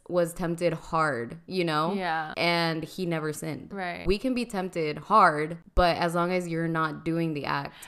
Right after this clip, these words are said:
Speaker 2: Okay,
Speaker 1: of the
Speaker 2: my
Speaker 1: sin.
Speaker 2: biggest question right here, though, is how about when, like, a thought comes into your head? And 'cause one thing that I struggle with a lot is if I see the obvious, I judge the obvious, you know?
Speaker 1: Mm-hmm.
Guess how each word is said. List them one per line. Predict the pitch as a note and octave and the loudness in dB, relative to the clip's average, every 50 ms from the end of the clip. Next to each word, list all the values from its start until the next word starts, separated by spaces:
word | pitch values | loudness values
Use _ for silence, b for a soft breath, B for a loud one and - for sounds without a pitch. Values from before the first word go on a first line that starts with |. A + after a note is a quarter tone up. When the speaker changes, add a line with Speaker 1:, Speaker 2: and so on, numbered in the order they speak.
| B B | B B
Speaker 2:
Okay, | A#3+ - - - | 0 0 0 2
Speaker 1:
of | A3 | 2
the | A#3 | 4
Speaker 2:
my | B3 B3 | 4 4
Speaker 1:
sin. | A#3+ B3 | 4 4
Speaker 2:
biggest | A#3 A3 A3 A#3+ C4 D#4+ - - | 0 -2 0 -2 -4 -4 -4 -10
question | - B3 A#3 A#3 - A#3+ | -12 -12 -12 -12 -12 -10
right | A#3 A#3 A3+ G#3 | -10 -10 -10 -8
here, | A3 G3+ G3+ G3+ | -10 -10 -8 -8
though, | A3 A3+ G#3 - | -8 -8 -8 -8
is | G3+ G3 F#3+ G#3 | -10 -10 -10 -10
how | G3+ G#3 A3 | -6 -4 -4
about | G3+ G3+ A#3 B3 A#3 | -2 0 0 0 0
when, | C4 C#4 C4+ | -2 -6 -4
like, | C4 B3 G#3+ F#3+ - - - | -2 -4 -4 -4 -6 -6 -6
a | G#3+ | -6
thought | G#3+ - - G3 E3+ - - | -6 -4 0 0 0 0 -2
comes | - A#3 A3 G#3+ | -10 -10 -8 -8
into | A3 G#3+ G3+ - A3 | -10 -10 -10 -12 -12
your | G#3 F#3+ | -12 -10
head? | F#3 G3 F3+ D#3+ D#3+ D#3+ D3+ - | -8 -8 -8 -8 -10 -12 -16 -14
And | - F#3+ F#3+ F#3+ F#3 - | -12 -10 -10 -10 -10 -8
'cause | - A#3+ G#3 G#3+ | -8 -6 -4 -4
one | G#3+ G#3+ G#3 G#3 G#3+ | -2 0 0 -2 -2
thing | G#3 B3+ C4 B3+ | -6 -10 -8 -6
that | B3 G#3 F3 | -4 -2 -2
I | E3 E3+ F3+ | -2 -4 -6
struggle | F3+ - - F3+ F3+ F3+ F#3 F3+ | -10 -12 -14 -14 -12 -12 -12 -12
with | F3+ F3+ F3+ | -12 -12 -12
a | F3 | -12
lot | E3 D#3 D#3 D#3 - - | -8 -6 -6 -6 -6 -8
is | - F3 E3+ E3+ - _ | -12 -14 -14 -14 -12 _
if | - A3+ | -4 2
I | G#3+ G3+ F#3+ G3 G3+ | 2 2 2 2 -2
see | G3+ - - - A#3 A#3 A#3 A#3+ B3 B3+ C4 C4 C4+ A#3+ - - _ _ _ _ - - _ | -4 -6 -8 -8 -8 -6 -6 -6 -6 -6 -6 -4 -6 -6 -8 -10 _ _ _ _ -20 -16 _
the | A3 G#3+ A#3 - | -4 -2 4 6
obvious, | - G3+ G3+ G3+ F#3+ F#3+ F3+ E3+ E3 E3 E3+ F#3 - - | 8 8 8 6 4 -2 -4 -4 -4 -4 -6 -8 -6 2
I | - F3+ F3+ F3+ F#3 F#3 | 4 4 4 4 2 -4
judge | F3 - G3+ F#3 F#3 F#3 F#3 F3+ - - | -6 -2 0 2 2 2 0 -4 -8 -6
the | F#3+ - | -4 -2
obvious, | - D#3 D#3+ C#3+ A2 A2+ A2+ G2+ - F3 G3 | 0 -2 -2 -2 -6 -10 -10 -8 -8 -8 -6
you | G#3+ G#3 G#3 | -4 -4 -2
know? | G3 E3 F#3+ G#3+ G3+ | 0 2 2 2 4
Speaker 1:
Mm-hmm. | G3 F3+ F3 E3+ D#3+ E3 F3 | 2 2 2 0 0 -2 -2